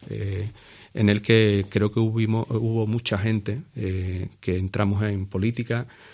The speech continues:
llamado en eso de que algo que he intentado practicar toda mi vida. Es decir, yo creo que en la vida uno tiene que comprometerse y sobre todo tiene que tomar partido, a veces incluso para equivocarse.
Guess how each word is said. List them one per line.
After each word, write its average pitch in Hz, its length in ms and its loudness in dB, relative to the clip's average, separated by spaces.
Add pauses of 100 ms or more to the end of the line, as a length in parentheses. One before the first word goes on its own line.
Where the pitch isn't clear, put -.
(200)
llamado 107 440 2
en 110 120 0
eso 113 220 -2
de 123 120 -2
que 107 460 -2
algo 107 220 -2
que 117 100 -2
he - 20 2
intentado 110 400 -2
practicar 101 440 -6
toda 95 180 -4
mi 92 100 -2
vida. 87 180 -6
Es 92 60 -8
decir, 95 340 -6 (380)
yo 110 120 0
creo 131 160 -2
que 123 60 0
en 113 40 2
la 113 80 0
vida 113 180 -2
uno 113 160 -2
tiene 101 140 -4
que 104 100 -4
comprometerse 107 720 -8 (340)
y 120 60 -8
sobre 123 200 -2
todo 123 120 0
tiene 113 160 0
que 107 80 0
tomar 98 240 -2
partido, 90 560 -6
a - 80 -8
veces 120 200 -2
incluso 131 280 -6
para 107 160 -6
equivocarse. 92 560 -6